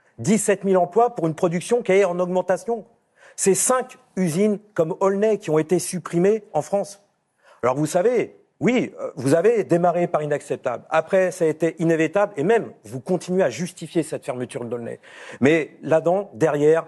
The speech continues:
il y a des salariés qui, qui en ont, qui, qui en sont crevés.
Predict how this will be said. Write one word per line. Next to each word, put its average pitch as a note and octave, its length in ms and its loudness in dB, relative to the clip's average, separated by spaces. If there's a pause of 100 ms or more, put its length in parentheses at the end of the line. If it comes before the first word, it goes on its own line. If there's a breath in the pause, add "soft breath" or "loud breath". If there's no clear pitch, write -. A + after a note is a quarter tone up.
(260)
il B2+ 40 -4
y - 20 0
a - 20 0
des C#3+ 120 2
salariés E3 600 0 (220)
qui, C3+ 340 -4
qui - 160 -4
en C3 160 0
ont, B2+ 220 -2
qui, C3 200 -8
qui - 140 -6
en C3 80 0
sont C3+ 220 -6
crevés. F3 480 2